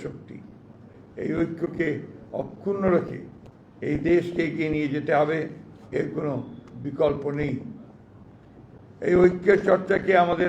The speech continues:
রাজনৈতিক সংস্কৃতিতে পরিণত করতে হবে। আমরা এমন কোনো পদক্ষেপ নিতে পারি না যাতে করে ফ্যাসিবাদ বিরোধী জাতীয় ঐক্য, গণ ঐক্য বিনষ্ট হয় অথবা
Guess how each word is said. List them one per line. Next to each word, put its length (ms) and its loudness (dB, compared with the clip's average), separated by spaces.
রাজনৈতিক 420 2
সংস্কৃতিতে 680 -6
পরিণত 280 -2
করতে 300 -12
হবে। 160 -12
আমরা 160 -2
এমন 160 2
কোনো 140 2
পদক্ষেপ 460 -2
নিতে 220 -4
পারি 240 2
না 60 4
যাতে 260 2
করে 140 2
ফ্যাসিবাদ 480 4
বিরোধী 320 4
জাতীয় 380 0
ঐক্য, 260 -2
গণ 140 2
ঐক্য 240 4
বিনষ্ট 360 -2
হয় 280 4
অথবা 300 -4